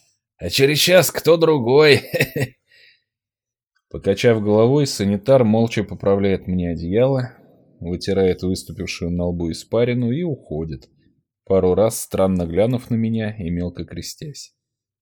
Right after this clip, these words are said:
Сон, как это обычно и бывает, растаял почти без следа в странной дымке беспамятства, оставив только больную голову и дурное настроение. После ходынки ни единой ноченьки не поспал нормально.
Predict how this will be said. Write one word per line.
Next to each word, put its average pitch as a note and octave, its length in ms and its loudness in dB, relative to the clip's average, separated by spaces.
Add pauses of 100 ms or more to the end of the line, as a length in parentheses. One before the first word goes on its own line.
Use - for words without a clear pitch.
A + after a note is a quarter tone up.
(1200)
Сон, D#3 380 -2
как B2+ 200 -2
это A#2 240 2
обычно G#2+ 420 0
и - 20 2
бывает, B2 720 0
растаял D3 720 0
почти - 440 -6
без F#2+ 260 -8
следа F2 400 -4
в A#2+ 60 -10
странной F#2 480 -2
дымке F2 340 -6
беспамятства, F#2 880 -6 (680)
оставив G#2 520 0
только F#2+ 300 -2
больную F2+ 420 0
голову A2 420 0
и F2+ 60 -2
дурное F2 400 -4
настроение. E2+ 840 -6 (1120)
После A2+ 280 -2
ходынки C#3 540 2
ни A#2 160 4
единой C3+ 420 2
ноченьки G2+ 440 -2
не F2+ 120 -4
поспал F2+ 400 -2
нормально. E2+ 560 -6